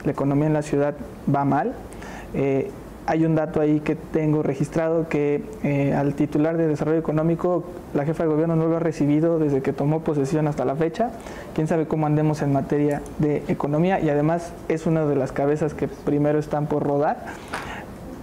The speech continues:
Y creo que el problema por el cual ha decepcionado es porque ha tenido, en primera ella, subordinación al Ejecutivo. Y en segunda, pues porque también puso un gabinete muy pequeñito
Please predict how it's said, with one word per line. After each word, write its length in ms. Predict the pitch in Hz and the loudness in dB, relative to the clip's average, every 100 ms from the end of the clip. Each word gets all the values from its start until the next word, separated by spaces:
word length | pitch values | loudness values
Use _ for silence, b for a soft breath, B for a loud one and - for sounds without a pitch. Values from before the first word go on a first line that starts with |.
| - | 0
Y 280 | 190 208 | 4 4
creo 260 | 202 226 233 | 2 0 2
que 80 | 254 | 0
el 60 | |
problema 640 | 247 226 226 233 233 226 - - | 2 2 4 4 4 0 -4 -4
por 160 | 185 180 | 0 2
el 120 | 175 | 2
cual 180 | 208 214 | 2 2
ha 80 | |
decepcionado 560 | 214 208 180 190 190 196 | 2 2 0 2 2 4
es 80 | 202 | 2
porque 280 | 196 170 190 | 0 0 0
ha 60 | |
tenido, 520 | 190 185 185 180 180 - - - | 2 2 4 4 2 0 -6 -4
en 100 | 175 | 0
primera 400 | 196 220 262 220 | 2 4 4 4
ella, 300 | 208 233 277 311 - - - | 4 2 0 -6 -12 -16 -12
subordinación 760 | - 156 151 151 151 147 180 | -2 0 2 2 2 2 2
al 140 | 175 151 | 2 2
Ejecutivo. 520 | 143 156 160 139 - B B B B B - | 0 -2 0 0 -2 B B B B B 0
Y 100 | 170 | 2
en 120 | 175 | 4
segunda, 500 | 202 202 226 220 233 | 2 4 4 4 2
pues 140 | 190 170 | 0 0
porque 240 | 180 185 | -2 -2
también 480 | 196 196 214 226 220 - | 0 2 4 4 2 0
puso 220 | 220 202 | -2 2
un 80 | 220 | 4
gabinete 460 | 208 185 190 196 196 | 4 4 2 2 2
muy 160 | 196 | 2
pequeñito 640 | 196 190 185 180 185 180 | 2 0 2 2 2 2